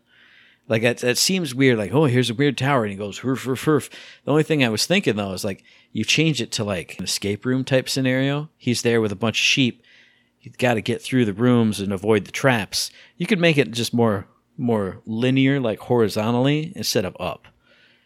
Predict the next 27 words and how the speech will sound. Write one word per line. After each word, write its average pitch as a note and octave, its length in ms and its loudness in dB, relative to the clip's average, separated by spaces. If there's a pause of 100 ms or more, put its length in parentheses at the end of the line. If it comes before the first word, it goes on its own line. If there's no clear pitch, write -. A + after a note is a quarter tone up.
(160)
'Cause - 340 -4 (300)
pushing E3 300 -2
the A#2 80 0
blocks A#2 380 2
and G#2 80 -6
climbing A#2+ 320 2
over A2 200 0
'em, F2+ 160 -8
it G2+ 120 -12
doesn't, A2+ 260 -4 (540)
I B2 40 -2
don't C3 140 0
see D3+ 180 2
how C3 120 2
you A#2+ 160 4
could G2 180 -6
do A2+ 140 0
that G2+ 220 2
in F#2+ 80 -6
a F2 60 -6
visually G#2+ 540 0
stimulating A#2 760 0
way G2+ 240 -2
that's G2 240 -6
not G2 240 -6
a - 40 -10
game. G#2 480 -6